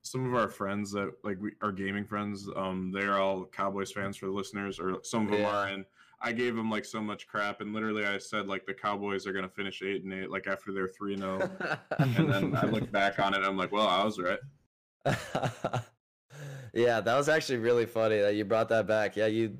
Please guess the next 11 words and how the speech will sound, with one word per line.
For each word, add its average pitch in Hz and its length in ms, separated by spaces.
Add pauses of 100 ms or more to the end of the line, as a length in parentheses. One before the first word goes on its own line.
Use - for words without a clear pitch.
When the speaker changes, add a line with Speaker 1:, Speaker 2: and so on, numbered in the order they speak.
Speaker 2:
you 120 160
tweeted 123 380
preseason, 117 680
"Cowboys 107 420
are 107 80
going 101 300
eight 104 180
and 101 140
eight." 101 420
Or 123 140
not, 127 300